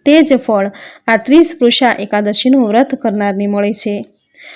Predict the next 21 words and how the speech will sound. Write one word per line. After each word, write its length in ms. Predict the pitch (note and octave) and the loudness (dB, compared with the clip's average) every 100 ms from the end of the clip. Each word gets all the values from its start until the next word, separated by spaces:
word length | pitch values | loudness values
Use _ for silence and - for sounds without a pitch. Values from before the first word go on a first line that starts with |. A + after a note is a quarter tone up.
| - | -20
કુરુક્ષેત્રમાં 840 | - D#4+ F#4 F#4 D#4 D4 C#4+ C#4 A#3 | 2 6 6 4 2 4 4 4 2
સૂર્યગ્રહણ 680 | A3 B3 A3+ G#3 A3 C4 D4 | 0 0 0 0 0 4 4
નિમિત્તે 600 | A#3+ A#3 C#4 C#4 G#3+ G#3 - _ - G#3 | 4 4 2 2 0 -2 -12 _ -20 -12
સ્નાન, 420 | - A#3 C4+ B3 | -2 0 2 2
દાન 340 | G#3+ A#3 C4 | 2 2 2
વગેરે 380 | A3 G#3+ A#3 G3+ | 0 0 -2 -2
પુણ્ય 420 | G3+ B3 C4+ D4 | -2 2 4 4
કરવાથી 520 | - G#3+ A3 A3+ C4 | 2 0 2 0 -2
જે 200 | A3 A3+ | -2 -4
ફળ 240 | G#3+ A3 G#3+ | -4 0 0
મળે 280 | G#3+ B3 D4 | 2 4 4
છે, 380 | D4+ A#3+ G#3 - _ _ - | 4 0 0 -12 _ _ -4
તે 100 | A3 | -2
માત્ર 560 | A3 B3 C4 D4+ A3 G#3 - - - | 0 0 2 2 2 -2 -16 -20 -6
આ 100 | A#3 | -2
ત્રીસ 380 | A3+ C4 D#4+ F4+ - | 0 4 4 4 2
પુરુષા 320 | B3+ B3+ C#4 | 0 2 0
એકાદશીનું 760 | G#3+ G#3+ A3 G#3+ - B3 A3+ | 0 -2 -2 -2 -2 -2 0
વ્રત 160 | G#3+ G#3+ | -2 -4
કરનાર 480 | - A3 B3 C#4+ C4 | -2 2 4 4 2
મનુષ્યોને 720 | A3+ A3 G3+ A#3+ A#3+ A3 F#3+ | 2 -2 -2 0 2 0 -4